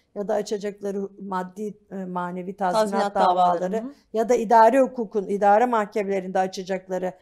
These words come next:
Speaker 1: devlet aleyhine tazminat, e, davalarında, tam yargı davalarında, e, önemlidir o delil
Speaker 2: Esasında
Speaker 1: tespiti
Speaker 2: bunlara ait
Speaker 1: çalışmaları.
Speaker 2: hakları var.
Speaker 1: Evet,
Speaker 2: Bunları
Speaker 1: tabii ki.
Speaker 2: bilmeleri çok önemli.
Speaker 1: Evet.
Speaker 2: Peki, e,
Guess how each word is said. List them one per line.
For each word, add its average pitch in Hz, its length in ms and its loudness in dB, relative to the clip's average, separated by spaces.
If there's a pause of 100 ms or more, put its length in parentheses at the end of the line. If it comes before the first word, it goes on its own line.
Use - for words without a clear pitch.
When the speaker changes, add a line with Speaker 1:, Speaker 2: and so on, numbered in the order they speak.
(220)
Speaker 1:
devlet 254 400 4
aleyhine 196 500 2
tazminat, 202 580 0 (400)
e, 190 180 -2
davalarında, 185 880 2
tam 190 240 -4
yargı 170 360 -6
davalarında, 180 920 -6 (360)
e, 196 60 -8 (460)
önemlidir 180 640 -6
o 165 80 -6
delil 208 120 -6
Speaker 2:
Esasında 180 360 -4
Speaker 1:
tespiti 220 260 -8
Speaker 2:
bunlara 220 220 -2
ait 190 120 4
Speaker 1:
çalışmaları. 233 460 -4
Speaker 2:
hakları 226 340 -4
var. 196 360 -2
Speaker 1:
Evet, 185 340 -2
Speaker 2:
Bunları 233 180 0
Speaker 1:
tabii 226 140 -2
ki. - 0 -
Speaker 2:
bilmeleri 233 500 -6
çok 277 260 -8
önemli. 214 360 0
Speaker 1:
Evet. 160 120 -6
Speaker 2:
Peki, 277 540 -4
e, 226 80 -2